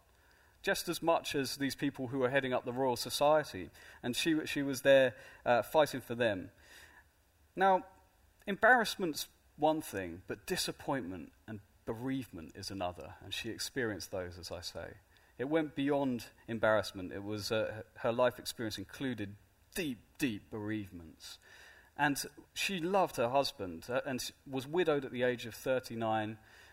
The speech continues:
with him being taken quite suddenly. He act-, he said to her three weeks before he died that he had a dream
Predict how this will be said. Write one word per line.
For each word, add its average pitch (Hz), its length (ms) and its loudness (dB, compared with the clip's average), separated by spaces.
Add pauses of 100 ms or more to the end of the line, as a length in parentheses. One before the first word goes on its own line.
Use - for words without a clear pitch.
with 117 140 -8
him 135 180 0
being 123 180 -2
taken 131 380 -4
quite 160 300 2
suddenly. 110 560 -2 (360)
He - 100 -2
act-, 151 220 2
he 156 100 -4
said 175 300 4
to 139 120 2
her 113 180 4
three 139 240 -2
weeks 127 220 -6
before 120 280 -6
he 117 60 -4
died 113 300 4
that 107 100 -8
he 113 80 -2
had 117 160 0
a 107 40 -2
dream 110 580 -2